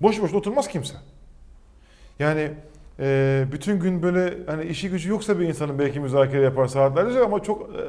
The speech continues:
e, enerji alıcı bir şey müzakere baktığında. O yüzden hani çok dikkat etmek lazım. Karşımızdaki kişi mutlaka bizden bir şey istiyor da müzakere ediyor bizimle.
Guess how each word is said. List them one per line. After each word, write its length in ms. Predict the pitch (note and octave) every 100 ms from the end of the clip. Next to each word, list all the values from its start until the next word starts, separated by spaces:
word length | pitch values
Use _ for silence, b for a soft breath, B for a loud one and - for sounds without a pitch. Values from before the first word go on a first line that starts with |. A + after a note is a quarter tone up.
| - B2+ B2+ B2 A#2+ A2 - B2+
e, 40 |
enerji 380 | C3+ D3 E3 A#3+
alıcı 280 | F#3+ D#3+ C3+
bir 60 |
şey 200 | B2 B2
müzakere 460 | A#2+ A#2 - A2+ G#2
baktığında. 380 | G#2+ - G#2+ G#2+
O 120 | C3+
yüzden 220 | E3+ F#3+
hani 280 | D#3+ E3 E3 B B B B
çok 200 | - D3
dikkat 220 | D#3+ G3+
etmek 360 | G3 G3 D3 B2
lazım. 280 | B2+ A#2 A#2
Karşımızdaki 500 | B2+ B2+ D3 D3+ D#3
kişi 200 | C3+ D#3
mutlaka 500 | D3+ D#3 C#3 C#3 B2+
bizden 300 | B2 C#3 C#3
bir 40 |
şey 160 | C3+ D3
istiyor 280 | - E3 D#3+
da 60 |
müzakere 500 | C3 A2+ G#2+ A2+ A2
ediyor 260 | G#2 G#2 G2+
bizimle. 300 | F#2 F#2+